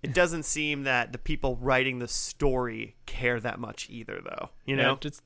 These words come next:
Speaker 2: cranked out all forty episodes in a weekend.
Speaker 1: Right. I mean,
Speaker 2: <laughs>
Speaker 1: <laughs> yeah, right? I mean, if you were telling me, you're like, "Hey, Josh, you're gonna,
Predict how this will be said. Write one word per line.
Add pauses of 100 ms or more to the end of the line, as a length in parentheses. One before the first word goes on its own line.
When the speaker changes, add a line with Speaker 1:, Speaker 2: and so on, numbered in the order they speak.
(120)
Speaker 2:
cranked
out
all
forty
episodes
in
a
weekend. (680)
Speaker 1:
Right.
I
mean, (160)
Speaker 2:
<laughs>
Speaker 1:
<laughs>
yeah,
right?
I
mean,
if
you
were
telling
me,
you're
like,
"Hey,
Josh,
you're
gonna,